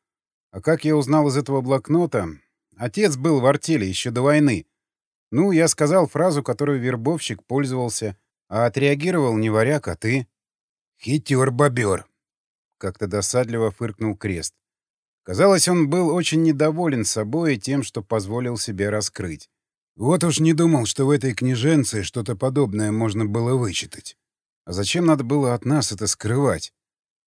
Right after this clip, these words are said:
А зачем вам это надо было знать? Если это строжайшая тайна, то я обязан молчать.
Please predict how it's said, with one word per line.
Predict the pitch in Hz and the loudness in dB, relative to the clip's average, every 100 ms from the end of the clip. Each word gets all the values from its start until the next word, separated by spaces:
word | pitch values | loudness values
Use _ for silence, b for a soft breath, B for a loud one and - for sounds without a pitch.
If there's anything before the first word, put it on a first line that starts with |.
| _ | _
А | 90 | -6
зачем | 110 104 190 | -4 0 2
вам | 190 175 | 4 4
это | 175 175 | 2 2
надо | 165 170 156 | 2 2 2
было | 156 170 160 | 0 2 2
знать? | 147 175 120 - - _ _ _ _ _ - | 2 2 2 -2 -14 _ _ _ _ _ -8
Если | 107 135 156 | -4 -2 -2
это | 131 | -2
строжайшая | 110 151 147 170 143 147 139 | 0 0 4 4 4 2 -2
тайна, | 104 170 165 123 110 | 0 2 2 2 -2
то | - | -2
я | 113 143 | 0 2
обязан | 139 143 131 139 | 4 2 4 4
молчать. | 147 147 - 165 117 - | 4 2 -2 -2 -4 -6